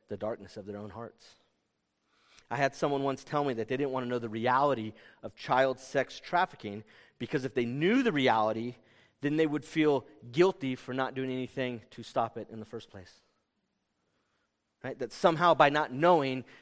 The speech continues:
then we convince ourselves that that reality doesn't exist. So you reject reality to really preserve the darkness in your own hearts.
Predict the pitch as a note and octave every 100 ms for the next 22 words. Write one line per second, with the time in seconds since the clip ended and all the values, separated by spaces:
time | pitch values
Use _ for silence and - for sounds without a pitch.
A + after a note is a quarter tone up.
0 | - B2+ C3 A#2+ A2+ F3+ E3+ C#3+ D3 C#3
1 | B2+ C3+ C3 C#3+ D3+ D3 B2+ A#2 C3+ G#2
2 | A#2+ A#2+ C3 C3 - - - _ _ _
3 | _ _ _ _ _ _ _ _ _ _
4 | _ _ _ _ _ _ - - - C3
5 | C3+ A2+ A2 D3 D3+ - A#2+ A#2 A#2+ A#2+
6 | G2+ G2 - - G#2+ C3+ A#2+ G#2 G2 A2
7 | G#2+ F#2+ G2 A#2 F2+ - F#2+ G2 F#2 G#2+
8 | G2+ -